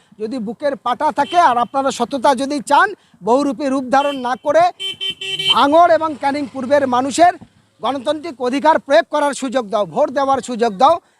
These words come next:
জেতা তো দূরের কথা, ভাঙড়ে শওকত মোল্লা তো পাবেই না, সেটা ছেড়ে দিলাম। ক্যানিং পূর্বেই দশ হাজার ভোট পাবে না, ক্যানিং পূর্বে জিতবে দূরের কথা।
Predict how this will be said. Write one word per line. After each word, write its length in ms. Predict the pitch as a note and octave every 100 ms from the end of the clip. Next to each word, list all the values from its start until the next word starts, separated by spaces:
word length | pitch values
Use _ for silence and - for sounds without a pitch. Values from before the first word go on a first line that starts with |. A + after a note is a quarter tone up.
| _
জেতা 280 | E3 A3 D4
তো 140 | C4+ C#4
দূরের 300 | C#4 D#4 C4+
কথা, 360 | A#3 B3 D4 - _ _
ভাঙড়ে 400 | D#3 A#3 C4 E4
শওকত 320 | - A#3+ B3
মোল্লা 420 | A#3 B3+ C#4 E4 F4+ _ _ - _ _ _
তো 80 | F4
পাবেই 340 | C4 F4+ F4
না, 120 | D4+ C#4
সেটা 200 | C#4+ D4+
ছেড়ে 220 | D4+ F4
দিলাম। 280 | C4 F3+ D3+
ক্যানিং 260 | G3 A#3+ C4+ -
পূর্বেই 300 | G#3 D4+ E4
দশ 220 | B3 B3
হাজার 160 | A3+
ভোট 160 | F3+ F#3
পাবে 200 | C#3 G#2
না, 80 | _ - _ _ _
ক্যানিং 260 | G3+ C#4+ A3
পূর্বে 260 | B3+ D4+
জিতবে 320 | G#3 C#4+ E4+ F4
দূরের 240 | E4+ D4+
কথা। 300 | A#3 E3+